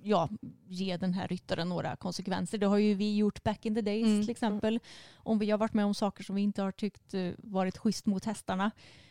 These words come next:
Speaker 1: Så det är ju någonting konkret som du kan göra. Och sen också när du är på tävling, att du visar upp ett gott exempel, att du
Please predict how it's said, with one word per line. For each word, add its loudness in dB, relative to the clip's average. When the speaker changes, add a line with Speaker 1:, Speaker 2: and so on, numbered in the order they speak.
Speaker 1:
Så 2
det 6
är 8
ju 6
någonting 4
konkret 2
som 4
du 4
kan 2
göra. 4
Och 0
sen 2
också 0
när 2
du 0
är 2
på 0
tävling, -2
att -6
du 4
visar 2
upp 0
ett -4
gott -6
exempel, -8
att -12
du -2